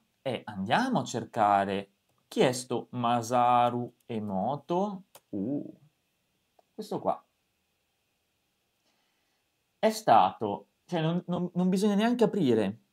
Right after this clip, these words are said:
ma doveva essere un semplice decalcificante. No, quello era quell'altro, perché hanno vari dispositivi. Dopo vi faccio vedere. Masaru Emoto è stato un saggista e pseudoscienziato giapponese.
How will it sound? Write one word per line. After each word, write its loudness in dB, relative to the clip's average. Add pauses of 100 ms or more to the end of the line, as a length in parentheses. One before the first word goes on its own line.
(160)
ma -8
doveva 0
essere -2 (1900)
un -4
semplice 2
decalcificante. 0
No, 2
quello 6
era 8
quell'altro, 2 (1000)
perché 0
hanno 2
vari 10
dispositivi. -6 (160)
Dopo 0
vi -4
faccio -10
vedere. -10 (920)
Masaru 2
Emoto 4
è 2
stato 4
un -2
saggista 0
e 2
pseudoscienziato 0
giapponese. -8